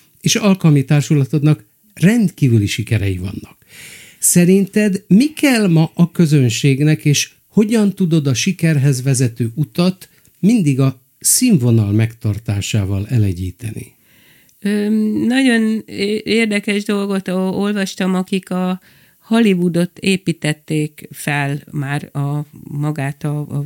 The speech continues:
Speaker 2: az egész filmipart, a producerek, rendezők, írók, a, még, még a, ugye a legelejéről beszélek, a kilencszázas évek elejéről,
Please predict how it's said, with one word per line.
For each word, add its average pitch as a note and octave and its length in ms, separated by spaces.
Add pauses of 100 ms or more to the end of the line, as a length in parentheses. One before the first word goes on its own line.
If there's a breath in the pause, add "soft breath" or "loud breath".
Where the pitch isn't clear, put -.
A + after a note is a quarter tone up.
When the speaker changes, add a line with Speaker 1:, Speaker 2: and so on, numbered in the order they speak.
Speaker 2:
az D3 200
egész D3+ 300
filmipart, C#3+ 960 (380 loud breath)
a - 80
producerek, D3+ 1040 (420 soft breath)
rendezők, D3+ 920 (220 soft breath)
írók, D3+ 720 (380 soft breath)
a, C#3+ 220
még, D3 340
még C#3+ 380
a, D3+ 100
ugye D3+ 260
a C#3+ 360
legelejéről C#3 760
beszélek, C#3 460
a D3 80
kilencszázas C#3+ 720
évek C3+ 320
elejéről, D3+ 800